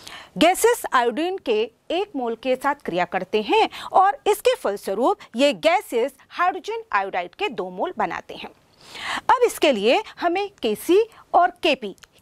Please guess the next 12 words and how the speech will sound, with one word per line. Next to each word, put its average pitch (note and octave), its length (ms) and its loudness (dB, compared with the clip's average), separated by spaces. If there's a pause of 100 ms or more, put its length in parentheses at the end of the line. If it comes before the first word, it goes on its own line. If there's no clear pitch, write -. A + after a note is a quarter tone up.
किस A4 160 2
प्रकार G4+ 440 0
से G4+ 220 -8 (120)
ज्ञात F#3 300 -4
होगा, C4 240 -2 (440)
इसके G#4+ 340 2
लिए D#4+ 300 -2 (160)
हमें D4 320 0 (300)
एक्सप्रेशन B3 520 -4 (200)
प्राप्त G3 300 -4
करना F#3 300 -10
है। - 160 -12